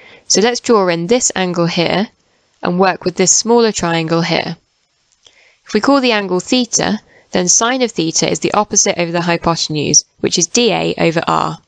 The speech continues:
So D A, this side here, is equal to r sine theta. So the side of the pentagon, A B, is two R sine theta.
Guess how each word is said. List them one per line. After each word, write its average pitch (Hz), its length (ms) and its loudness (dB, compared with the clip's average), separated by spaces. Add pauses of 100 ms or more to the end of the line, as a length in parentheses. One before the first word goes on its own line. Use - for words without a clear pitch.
(580)
So 185 180 2
D 220 300 0
A, 185 340 0 (120)
this 185 180 2
side 160 320 0
here, 185 360 2 (200)
is 170 160 0
equal 175 220 -2
to - 220 -2
r 170 300 -2
sine 170 320 0
theta. 160 540 -2 (760)
So - 160 2
the 180 100 2
side 175 500 0
of 170 80 -4
the 175 100 -2
pentagon, 165 600 -2 (300)
A 170 200 -2
B, 180 420 0 (160)
is - 140 0
two 254 320 0
R 156 300 0
sine 165 340 -2
theta. - 520 -2